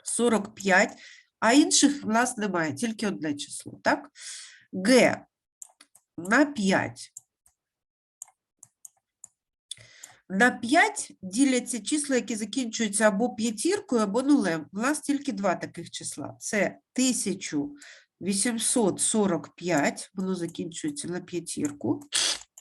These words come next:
і тисяча двісті тридцять. Так, Г є, Д ділиться на чотири.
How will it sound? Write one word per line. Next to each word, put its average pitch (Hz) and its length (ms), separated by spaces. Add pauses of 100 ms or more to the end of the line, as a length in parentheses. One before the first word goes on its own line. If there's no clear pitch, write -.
(880)
і 220 100
тисяча 294 520
двісті 208 440
тридцять. - 800 (2500)
Так, 156 340
Г 196 260
є, 202 540 (360)
Д 175 520 (640)
ділиться 320 760
на 214 360
чотири. 160 720